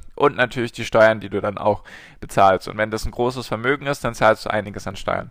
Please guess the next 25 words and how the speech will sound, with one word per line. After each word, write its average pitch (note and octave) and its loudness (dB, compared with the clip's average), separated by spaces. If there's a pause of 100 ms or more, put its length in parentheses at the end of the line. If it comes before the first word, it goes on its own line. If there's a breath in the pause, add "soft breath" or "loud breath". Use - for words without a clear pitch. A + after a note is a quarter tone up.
Mache D3 4
ich C#3 -2
auf A#2 0
jeden A#2+ -6
Fall A#2 -2
auch A2+ 0
mal G#2 -2
eine G#2 -4
eigene G#2 -4
Podcast-Folge A2 0
noch G#2+ -4
darüber, G#2+ -4
über G2+ -4
das F#2+ -8
Thema G2+ -4 (640 loud breath)
Steuern, D3 6
wenn A2 2
du G2 -8
E G#2 -10
T - -10
Fs G2+ 0
verkaufst D#3 4
und F3+ -10
so E3+ 0
weiter. E3 6